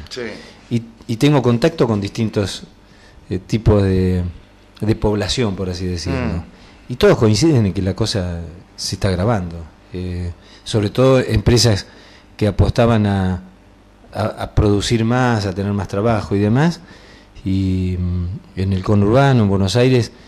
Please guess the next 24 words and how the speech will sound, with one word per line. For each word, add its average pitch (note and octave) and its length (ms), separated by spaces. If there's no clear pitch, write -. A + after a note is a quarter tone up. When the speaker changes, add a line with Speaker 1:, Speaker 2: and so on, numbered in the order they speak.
Speaker 2:
eh, F#2+ 200
el F#2+ 120
tema A2 220
del F#2+ 120
tarifazo F#2+ 880
Speaker 1:
Mm. G2 260
Speaker 2:
ya G2+ 140
es F#2+ 120
una F#2 200
realidad A2+ 480
y B2 80
se G2 120
hace F#2 180
sentir F#2+ 540
de F#2+ 220
una F#2+ 240
forma, F2+ 560
este, - 320
muy, F2+ 540
muy A2 180
fuerte. G#2 580
<clears throat> B2 400
Y C3+ 160
eso, D3 760